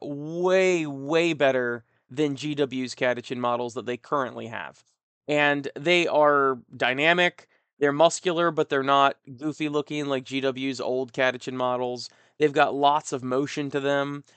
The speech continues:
They've got a ton of different, uh, weapon options that pretty much match Games Workshop weapon options. You know, they're, they're, uh,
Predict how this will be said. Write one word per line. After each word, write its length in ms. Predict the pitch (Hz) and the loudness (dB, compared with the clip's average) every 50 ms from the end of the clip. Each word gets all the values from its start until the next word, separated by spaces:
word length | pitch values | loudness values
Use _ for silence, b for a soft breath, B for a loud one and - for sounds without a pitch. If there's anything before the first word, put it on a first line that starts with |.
| b b b | b b b
They've 160 | 151 156 139 | 0 2 4
got 140 | 160 156 143 | 4 4 4
a 40 | 139 | 2
ton 380 | - - - 190 214 214 208 | 0 0 2 4 4 4 4
of 140 | 180 147 135 | 2 0 -2
different, 520 | 131 160 156 - 160 151 147 143 131 - - - | -4 -4 -4 -2 -2 -4 -4 -4 -8 -10 -8 -4
uh, 280 | - 131 120 117 110 110 | 0 0 2 2 2 2
weapon 280 | 135 160 165 - 160 147 | 4 2 2 4 4 2
options 460 | 139 135 - - - 139 135 135 120 | 2 2 0 -2 -6 -4 -4 -4 -2
that 160 | 120 131 - - _ _ _ _ | -2 -2 -2 -4 _ _ _ _
pretty 280 | _ - 254 247 220 160 | _ -6 -4 -2 -2 0
much 320 | 143 147 151 147 - - | 2 4 2 2 0 -4
match 560 | 127 123 127 127 123 123 123 - - - - _ _ - | -4 -2 -2 0 -2 -2 -4 -8 -14 -16 -16 _ _ -4
Games 260 | 139 135 135 127 120 | -2 -2 -2 -4 -4
Workshop 440 | 123 131 120 - - 123 113 - 123 | -6 -6 -4 -2 0 0 0 0 -2
weapon 200 | 110 - 117 113 | -4 -2 -4 -6
options. 540 | 104 98 101 - - 107 95 101 107 - b b b b b | -6 -6 -8 -10 -12 -14 -14 -14 -16 -18 b b b b b
You 80 | - 185 | 0 0
know, 80 | 180 | 2
they're, 340 | 170 165 185 180 175 170 - 80 | 4 4 4 4 4 2 -2 -4
they're, 360 | 147 143 160 156 151 151 147 | -2 0 4 4 6 6 8
uh, 440 | 139 135 131 123 120 117 110 98 | 8 8 8 6 4 2 0 -2